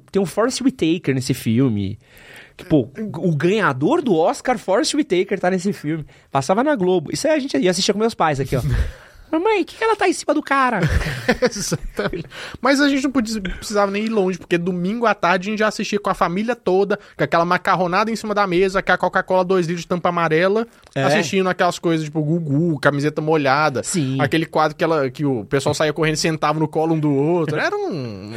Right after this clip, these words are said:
Speaker 1: Não,
Speaker 2: uma bagunça.
Speaker 1: o S B T, eu lembro real que o S B T mostrava teta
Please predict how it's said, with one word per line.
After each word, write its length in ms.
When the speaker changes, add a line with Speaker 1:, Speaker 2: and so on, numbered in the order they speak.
Speaker 1:
Não, 160
Speaker 2:
uma 240
bagunça. 640
Speaker 1:
o 1000
S 220
B 160
T, 440
eu 140
lembro 240
real 400
que 80
o 20
S 120
B 100
T 80
mostrava 400
teta 420